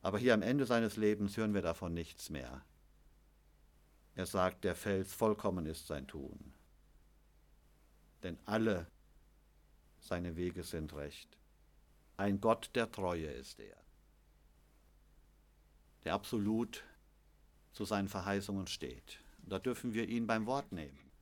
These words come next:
Er hat doch gesagt,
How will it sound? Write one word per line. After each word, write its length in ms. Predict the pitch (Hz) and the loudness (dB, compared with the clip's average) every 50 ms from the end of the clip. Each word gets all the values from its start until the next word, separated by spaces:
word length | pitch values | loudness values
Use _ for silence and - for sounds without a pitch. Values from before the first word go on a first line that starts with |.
| - - - _ _ _ - - _ - - - - - - - - - - - - - - - - - | -20 -20 -20 _ _ _ -20 -20 _ -20 -20 -20 -20 -20 -20 -20 -20 -20 -20 -20 -20 -20 -20 -16 -8 -6
Er 100 | 104 104 | -4 -4
hat 160 | 123 - - | -2 -2 -2
doch 140 | 123 - - | -4 -4 -4
gesagt, 680 | 113 98 - 95 90 90 98 101 - - - - | -8 -2 0 2 4 4 2 2 -2 -8 -14 -14